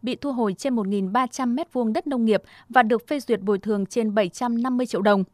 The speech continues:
Hộ bà Hoàng Thị Nguyệt bị thu hồi trên hai nghìn hai trăm mét vuông đất nông nghiệp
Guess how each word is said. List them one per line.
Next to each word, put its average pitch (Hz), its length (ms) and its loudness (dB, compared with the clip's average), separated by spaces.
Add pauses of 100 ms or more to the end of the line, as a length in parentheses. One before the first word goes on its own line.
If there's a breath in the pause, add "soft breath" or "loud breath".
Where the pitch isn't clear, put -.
(460 soft breath)
Hộ 285 160 6
bà 226 160 2
Hoàng 226 320 0
Thị 220 140 -6
Nguyệt 220 340 2
bị 220 120 -4
thu 269 160 -4
hồi 226 220 0
trên 247 240 -4
hai 269 160 -6
nghìn 220 260 0
hai 262 180 -6
trăm 240 280 -4
mét 302 160 -4
vuông 226 140 -2
đất 330 140 -2
nông 247 180 2
nghiệp 214 180 4